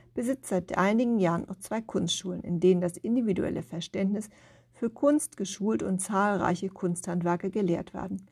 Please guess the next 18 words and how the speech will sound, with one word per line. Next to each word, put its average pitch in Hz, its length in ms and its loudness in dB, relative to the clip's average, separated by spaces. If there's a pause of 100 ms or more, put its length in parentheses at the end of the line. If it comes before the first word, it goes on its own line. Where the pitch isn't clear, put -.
(380)
unter 185 300 0
anderem 180 320 0
Bildhauerei, 220 720 0
Schmuckherstellung 180 920 -4
und 240 300 -4
Bronzegießen. - 760 -8 (1300)
Die 220 120 0
hauseigene 196 640 4
Gießerei 175 520 0
ist 196 140 -6
sogar 190 200 -2
die 170 160 -2
drittgrößte 185 720 0
Dänemarks 185 540 -2
und 175 200 -4
gilt 208 220 -2
unter - 220 -6
Experten 196 580 -6